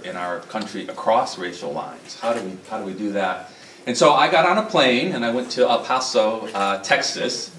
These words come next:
I'd never been to the state of Texas, so the idea that I was gonna do my dissertation research in the state I'd never even been to before was a little bit audacious, I suppose, but since I was at Harvard, I guess we do other <laughs> things.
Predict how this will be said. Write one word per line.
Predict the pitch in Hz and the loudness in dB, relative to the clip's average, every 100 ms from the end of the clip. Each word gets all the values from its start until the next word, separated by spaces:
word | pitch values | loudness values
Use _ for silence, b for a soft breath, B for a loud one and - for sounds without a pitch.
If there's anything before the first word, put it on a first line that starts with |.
| - - - | -20 -12 0
I'd | - | 2
never | 196 247 | 4 2
been | 233 233 | 2 0
to | |
the | 160 | -2
state | 143 - 110 | -2 -2 -2
of | - | -4
Texas, | 117 - - - | -6 -6 -12 -6
so | - 110 | -4 0
the | 139 | 2
idea | 143 156 | 4 2
that | 143 | 4
I | 131 | 4
was | 127 | 2
gonna | 131 120 | -2 -4
do | 131 | -2
my | 113 | -2
dissertation | 117 120 - 135 123 101 | -2 -6 -6 -6 -6 -6
research | 117 - 101 95 | -6 -4 -6 -6
in | |
the | 92 | -8
state | - 101 | -4 -2
I'd | 92 | 0
never | 110 95 | -2 -4
even | 90 80 | -8 -4
been | 117 127 | -2 -2
to | - | -4
before | 180 - 143 110 104 | -10 -4 2 4 4
was | 95 92 | 2 -2
a | |
little | 107 120 | -4 -4
bit | - 98 92 | -2 -6 -4
audacious, | 90 - - - 190 - | -6 -6 -6 -8 -8 -8
I | |
suppose, | - - - - 80 - - | -8 -10 -8 -6 -6 -10 -8
but | - - | -6 -6
since | - - - - - - 104 | -10 -12 2 6 6 6 6
I | 98 92 | 6 4
was | 95 87 | 2 0
at | - | 2
Harvard, | 95 92 92 90 | 2 2 0 -2
I | 85 | -4
guess | 87 - | -4 -8
we | 80 85 85 - - | -8 -10 -12 -14 -10
do | 90 80 | -8 -6
other | 82 90 | -6 -6
<laughs> | |
things. | - 233 | -8 -8